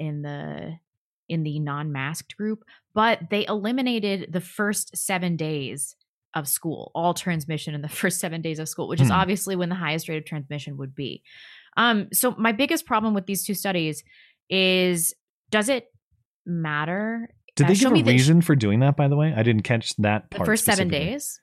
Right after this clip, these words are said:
Speaker 2: Yeah, did they give a reason for chopping that off?
Speaker 1: I, I, no, I don't think so.
Speaker 2: Hmm, I
Speaker 1: Um,
Speaker 2: wonder why.
Speaker 1: so they're, they're only showing us, like,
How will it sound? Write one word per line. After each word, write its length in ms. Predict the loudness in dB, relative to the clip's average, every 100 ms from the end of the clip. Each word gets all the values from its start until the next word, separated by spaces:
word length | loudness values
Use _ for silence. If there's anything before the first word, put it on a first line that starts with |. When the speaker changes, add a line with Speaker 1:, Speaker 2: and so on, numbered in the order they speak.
| 2
Speaker 2:
Yeah, 100 | 4
did 140 | 6
they 80 | 6
give 120 | 6
a 60 | 6
reason 320 | 6 4 4
for 100 | 4
chopping 380 | 2 2 4 2
that 140 | 2
off? 340 | 0 -2 -4 -14 _ _ _ _
Speaker 1:
I, 140 | -6 -6
I, 340 | -6 -8 -8
no, 220 | -8 -10 -10
I 40 | -8
don't 140 | -8
think 140 | -10
so. 80 | -12
Speaker 2:
Hmm, 180 | -2 2
I 240 | 2 0
Speaker 1:
Um, 60 | 2
Speaker 2:
wonder 160 | 2 2
why. 260 | 0 -4 -12 _ _ _ _ _ _ _ _ _ _ -4
Speaker 1:
so 180 | 0 2
they're, 140 | 2
they're 140 | 2
only 160 | 0 0
showing 320 | 0 0 2
us, 140 | 0 -2
like, 220 | -6